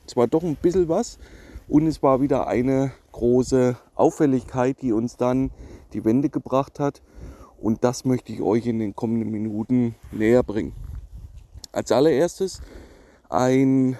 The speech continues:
Punkt, den man vielleicht immer sehr, sehr selten sieht oder auch hört. Und das ist halt das Problem, wenn man in der Selbstständigkeit ist und man plant dann Touren und so weiter,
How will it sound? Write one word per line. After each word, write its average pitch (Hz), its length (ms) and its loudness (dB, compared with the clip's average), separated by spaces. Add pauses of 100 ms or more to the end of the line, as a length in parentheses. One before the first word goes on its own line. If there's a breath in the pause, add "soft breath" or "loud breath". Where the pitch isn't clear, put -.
(280 loud breath)
Punkt, 175 640 -6 (260 loud breath)
den 127 140 2
man 139 100 2
vielleicht 127 500 -2
immer 139 220 -2
sehr, 127 260 2
sehr 117 280 -2
selten 110 480 0
sieht 151 480 -8
oder 95 220 -2
auch 110 260 -4
hört. 131 440 0 (540 loud breath)
Und 107 140 -6
das 120 160 0
ist 147 180 -2
halt 139 160 0
das 131 140 -2
Problem, 113 500 -4
wenn 135 100 -2
man 117 120 -2
in 113 60 -4
der 110 80 -6
Selbstständigkeit 123 840 -2
ist - 360 -6 (1000 soft breath)
und 113 480 -2 (280 loud breath)
man 110 220 -8
plant 123 380 0
dann 120 180 0
Touren 156 480 -2
und 139 240 -4
so 127 140 -4
weiter, 143 600 -2